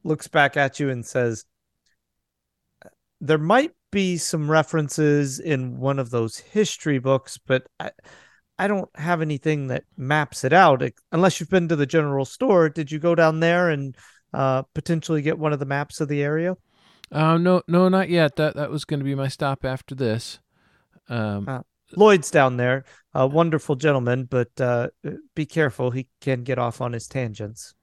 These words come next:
Speaker 2: Uh, okay. Oh, I, yeah, I, I know how that goes sometimes. Uh, okay, well, thank you. Uh, is it okay if I just go and, and, and browse through those books?
Speaker 1: Absolutely, and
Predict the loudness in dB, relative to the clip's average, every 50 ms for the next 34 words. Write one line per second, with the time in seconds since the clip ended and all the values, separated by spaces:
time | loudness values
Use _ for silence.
0 | _ _ _ -18 -18 -14 -10 -6 -6 -6 -6 -6 -6 -6 -6 -6 -6 -4 -4 -2
1 | -2 -2 -4 -4 -6 -8 -8 -8 -8 -6 -6 -8 -8 -8 -10 -10 -8 -8 -8 -8
2 | -8 -8 -8 -8 -10 -10 -10 -10 -10 -10 -10 -12 -12 -12 -10 -10 -8 -10 -10 -12
3 | -14 -20 _ _ _ _ _ _ _ _ _ _ -4 -2 0 0 0 -2 -4 -6
4 | -8 -6 -4 -4 -4 -2 0 0 0 0 -2 -2 -2 -2 -2 -2 -2 0 0 0
5 | 0 -2 -2 -2 -2 -4 -4 -4 -4 -4 -4 -2 -4 -4 -4 -4 -6 -6 -4 -2
6 | -2 -2 -2 -2 -4 -6 -6 -6 -6 -6 -6 -8 -8 -8 -8 -8 -8 -6 -6 -6
7 | -6 -6 -6 -8 -10 -10 -8 -6 -6 -8 -8 -8 -8 -8 -8 -8 -12 -18 -18 -20
8 | _ _ _ _ _ _ _ _ _ _ _ _ _ _ _ _ -2 0 0 0
9 | -2 -4 -2 0 0 -2 0 0 0 0 -2 -2 -6